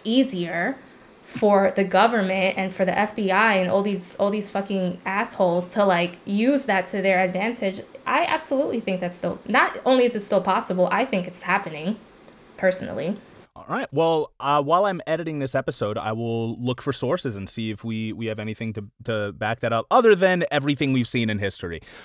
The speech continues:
Speaker 2: Um, <laughs> you know, when we, when we do look at the F B I, specifically in this film, um, we,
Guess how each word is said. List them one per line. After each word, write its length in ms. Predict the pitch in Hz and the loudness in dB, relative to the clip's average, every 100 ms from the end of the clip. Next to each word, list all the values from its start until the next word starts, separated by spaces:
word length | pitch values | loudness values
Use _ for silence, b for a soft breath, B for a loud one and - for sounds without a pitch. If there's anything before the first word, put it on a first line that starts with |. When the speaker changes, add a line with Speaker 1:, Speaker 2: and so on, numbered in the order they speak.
| B - | B 2
Speaker 2:
Um, 800 | 123 127 - 240 - 175 151 139 | 6 6 6 6 8 6 4 0
<laughs> 20 | |
you 140 | 170 | 2
know, 220 | 160 147 | 6 6
when 260 | 135 156 180 | 4 -2 -2
we, 220 | 180 180 | 0 -2
when 200 | - 180 | -2 -2
we 100 | 180 | -2
do 260 | 147 165 208 | -4 -2 -2
look 200 | 175 175 | -2 -4
at 120 | 165 | -4
the 200 | 139 135 | -2 -2
F 220 | 135 135 | -2 -4
B 160 | - 131 | -2 0
I, 200 | 120 120 | 2 0
specifically 640 | 120 135 - 143 156 156 139 | -2 -4 -4 -4 -4 -4 -2
in 100 | 131 | -2
this 220 | 123 - | -2 -4
film, 420 | 180 190 156 127 B B B _ _ | -2 0 0 -2 B B B _ _
um, 320 | 139 139 135 127 | 4 6 4 -2
we, 280 | 165 151 | -4 -4